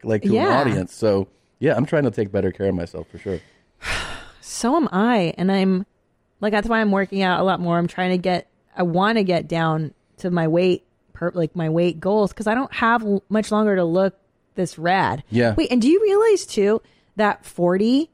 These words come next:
Speaker 2: like, I'm forty-four, I'm gonna be forty-five. Oh my God, kill me. That Missus Robinson in that movie, The, The Graduate,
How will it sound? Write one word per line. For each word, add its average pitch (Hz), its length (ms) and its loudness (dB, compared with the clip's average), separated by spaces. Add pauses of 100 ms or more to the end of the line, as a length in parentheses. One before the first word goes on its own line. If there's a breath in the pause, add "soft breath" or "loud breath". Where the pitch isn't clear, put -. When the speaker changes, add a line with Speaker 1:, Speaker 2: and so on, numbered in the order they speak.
Speaker 2:
like, 202 120 -2
I'm 294 160 2
forty-four, 185 840 0
I'm 151 60 -4
gonna 190 120 2
be 202 120 0
forty-five. 165 760 -2
Oh 147 40 -16
my 135 140 -10
God, 127 200 -8
kill 139 200 -8
me. 127 160 -12 (400 soft breath)
That 214 240 0 (100)
Missus 247 420 0
Robinson 240 840 0 (880)
in 214 100 2
that 214 200 2
movie, 202 400 2
The, 214 280 2
The 175 100 -2
Graduate, 196 520 2